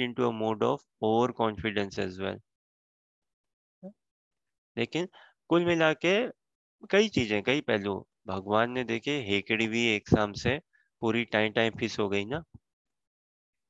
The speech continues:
पूरी टाई टाई फिस हो गई। तो ये समझने के लिए भैया, ये संसार किस लिए हमारी हेकड़ी को टाई टाई फिस करने के लिए, एकदम गुब्बारे को हमारा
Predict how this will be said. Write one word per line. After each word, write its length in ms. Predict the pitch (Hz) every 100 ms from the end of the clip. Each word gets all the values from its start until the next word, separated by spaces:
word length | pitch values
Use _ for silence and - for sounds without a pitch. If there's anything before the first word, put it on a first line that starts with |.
| _ -
पूरी 220 | 120 131
टाई 200 | 120 110
टाई 180 | 107 104
फिस 280 | - 95 101
हो 100 | 95
गई। 100 | 98 - - _ -
तो 60 |
ये 140 | 170 160
समझने 540 | 107 107 120 131 151
के 100 | 135
लिए 160 | 113 104
भैया, 240 | 104 135
ये 160 | 143 139
संसार 680 | - 101 98 117 131 143
किस 320 | - 117 -
लिए 120 | 131 127
हमारी 420 | 107 107 110 117
हेकड़ी 420 | 101 98 101 107
को 200 | 107 117 135 - - _ -
टाई 160 | 104
टाई 220 | 98 110
फिस 300 | 107 - 95
करने 340 | - 98 92 92
के 120 | 92
लिए, 200 | 90 90
एकदम 280 | 85 - 90 - 82 - _ _
गुब्बारे 420 | 104 101 104 104
को 100 | 104
हमारा 420 | 107 98 98 123